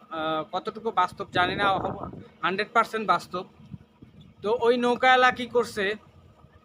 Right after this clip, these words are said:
সারা রাত দরবেশ এবং আইনমন্ত্রী আনিসুল হককে সারা রাত নদী দিয়ে ঘুরাইছে। ঘুরানোর পরে সকালে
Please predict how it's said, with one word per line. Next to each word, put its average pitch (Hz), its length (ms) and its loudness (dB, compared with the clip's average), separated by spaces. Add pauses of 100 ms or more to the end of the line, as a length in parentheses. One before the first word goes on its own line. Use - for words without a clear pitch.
(1400)
সারা 233 480 4
রাত 240 340 6 (1500)
দরবেশ 214 520 2
এবং 208 480 -2
আইনমন্ত্রী 214 540 -2
আনিসুল 208 400 0
হককে 185 440 -4 (220)
সারা 208 340 2
রাত 202 280 4
নদী 196 280 -8
দিয়ে 190 200 -2
ঘুরাইছে। 190 560 -4 (640)
ঘুরানোর 226 400 4
পরে 214 380 2 (960)
সকালে 233 720 4